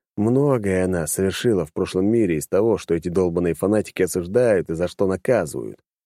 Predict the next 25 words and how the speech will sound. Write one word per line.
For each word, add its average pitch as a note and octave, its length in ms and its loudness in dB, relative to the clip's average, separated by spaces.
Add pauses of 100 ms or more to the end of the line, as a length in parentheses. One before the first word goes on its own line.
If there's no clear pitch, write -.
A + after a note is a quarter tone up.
(640)
Сейчас A2 440 0
у A2+ 40 0
неё A2 300 4
единственный F#2+ 600 0
шанс G2+ 580 -4 (400)
и, F2+ 80 0
возможно, G#2 720 0 (340)
один C3 340 2
единственный B2 560 2
удар, A#2 520 -2 (320)
но D#2 160 -2
она G#2+ 300 0
использует G2+ 680 -2
его, G1+ 280 -8 (560)
как C#3 220 2
делала B2+ 420 2
много A#2 320 2
раз A#2 520 -2
и G2+ 160 0
в A#2+ 80 2
этой A#2 260 2
жизни, A2 540 2
и G2 40 0
в - 100 -10
прошлой. G2 580 -2